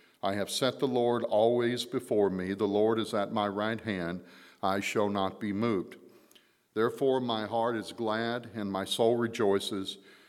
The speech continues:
My body also dwells secure. For you do not give me up to Sheol, or let your godly one see the pit.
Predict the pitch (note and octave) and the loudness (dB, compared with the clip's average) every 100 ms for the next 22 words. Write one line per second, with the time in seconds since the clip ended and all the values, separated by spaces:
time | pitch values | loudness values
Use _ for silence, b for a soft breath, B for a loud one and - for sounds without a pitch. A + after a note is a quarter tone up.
0 | B G2 F#2 F#2 G#2+ A2 A2+ G2+ G2+ - | B -4 -4 2 2 4 2 0 0 -2
1 | G2 - F#2 F#2 F2+ - - - C#3 F#2 | -2 0 0 2 0 -4 -10 -4 0 0
2 | C#2+ - B B B B - A2 G2+ C3+ | -2 -10 B B B B -4 -2 0 0
3 | C3 A#2 A#2 G#2+ F#2 B2+ B2+ A2+ A#2+ A2+ | 2 2 0 0 2 2 2 2 0 2
4 | G#2 G#2 - G#2 - A2 F#2 F2+ G#2 C3 | 2 0 -6 -6 -6 -4 0 2 2 -2
5 | C3+ - - F#2 F#2 F#2 A2 A#2+ A#2 G#2 | -6 -16 -8 -4 -2 0 -2 -2 -4 -2
6 | G2 E2+ G#2+ A2 A2 G2+ G#2 G#2 G2 A2+ | -2 0 0 0 -2 -4 -6 -8 -8 -8
7 | G#2 G#2 - F2 - | -8 -8 -8 -8 -8